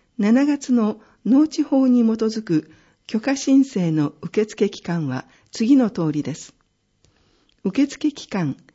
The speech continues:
七月二十二日月曜から二十五日木曜。定例総会は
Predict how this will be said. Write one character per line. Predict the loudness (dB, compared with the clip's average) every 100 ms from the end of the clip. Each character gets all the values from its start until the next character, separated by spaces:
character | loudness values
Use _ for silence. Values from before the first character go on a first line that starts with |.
| _ _ _ -2
七 | 2 4
月 | 2 0 4
二 | 4 4
十 | 2
二 | 0 0
日 | -2 -2 -2 -2 -4 _ -4
月 | -2 0 0
曜 | 0 0
か | -6
ら | -6 -8 _ _ _ _
二 | 4 6
十 | 4 0
五 | 0
日 | -2 -4 -4 -6 -4
木 | -4 -4 -2
曜。 | -2 -2 -4 -10 _ _ _ _ _ _ _ _ _
定 | 0 2 4
例 | 2
総 | 2 0 0
会 | -2 -4 -4
は | -6